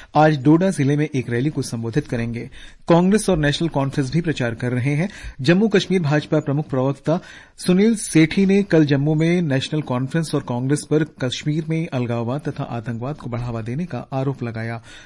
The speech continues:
पूर्व मुख्यमंत्री और डेमोक्रेटिक प्रोग्रेसिव आजाद पार्टी के अध्यक्ष गुलाम नबी आजाद ने कल तीन सभाओं को संबोधित किया।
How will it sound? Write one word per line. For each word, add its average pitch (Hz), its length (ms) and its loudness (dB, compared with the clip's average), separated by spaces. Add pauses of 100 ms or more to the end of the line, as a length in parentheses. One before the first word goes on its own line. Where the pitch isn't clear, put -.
(120)
पूर्व 202 200 6
मुख्यमंत्री 180 480 2
और 160 80 2
डेमोक्रेटिक 135 560 -2
प्रोग्रेसिव 127 480 -2
आजाद 120 400 -6
पार्टी 120 280 -6
के 117 100 -10
अध्यक्ष 113 440 -4 (420)
गुलाम 180 320 4
नबी 196 160 2
आजाद 139 480 0
ने 165 160 2
कल 131 220 -2
तीन 156 220 -2
सभाओं 120 340 -6
को 123 140 -6
संबोधित 117 480 -4
किया। 113 340 -4